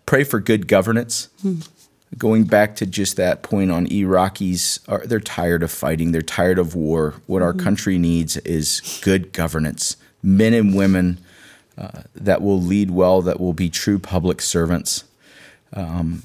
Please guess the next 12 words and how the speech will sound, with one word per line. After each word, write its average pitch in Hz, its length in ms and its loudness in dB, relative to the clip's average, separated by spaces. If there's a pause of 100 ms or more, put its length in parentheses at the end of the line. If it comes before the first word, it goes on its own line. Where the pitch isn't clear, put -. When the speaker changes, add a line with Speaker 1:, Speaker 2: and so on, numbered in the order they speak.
Speaker 1:
I, - 100 -6
I - 200 -4
think - 400 -4 (760)
you 107 120 -2
could 95 180 -2
pray, 98 460 2 (180)
um, 98 380 -8
for 98 260 0
wisdom 110 880 2
in, 92 300 0
in, 87 340 2
uh, 85 320 -6